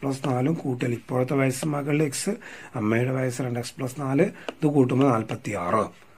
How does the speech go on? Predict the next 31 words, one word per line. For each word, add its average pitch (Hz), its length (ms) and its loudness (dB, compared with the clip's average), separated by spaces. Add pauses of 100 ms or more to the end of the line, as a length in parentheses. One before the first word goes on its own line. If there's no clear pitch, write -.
(380)
അപ്പൊ 170 160 2
മൂന്ന് 147 380 4
എക്സ് 143 240 -6
പ്ലസ് 180 260 2
നാല് 143 320 2
സമം 175 380 -2
നാൽപത്താറ്, 117 640 -2
അല്ലെ? 107 560 -4 (280)
മൂന്ന് 117 280 -2
എക്സ് 117 260 -4
പ്ലസ് 165 360 -2
നാല് 123 220 -2
സമം 156 240 2
നാൽപത്താറ്. 120 520 0 (380)
ഈ 170 80 6
നാല് 156 380 6
ഇങ്ങോട്ട് 151 420 6
കൊണ്ടുവന്നാൽ 123 640 4 (320)
നാൽപത്താറിന് 135 640 2
നാല് 131 320 2
കുറക്കാന്നല്ലേ 139 680 4
വരിക? 135 160 6
നാൽപത്താറ് 123 520 2
മൈനസ് 131 420 4
നാല് 156 200 6
നാൽപത്തിരണ്ട്. 117 540 -2 (460)
അപ്പൊ 165 140 10
മൂന്ന് 139 340 4
എക്സ് 135 260 0
സമം 147 300 0
നാൽപത്തിരണ്ട്. 113 760 -2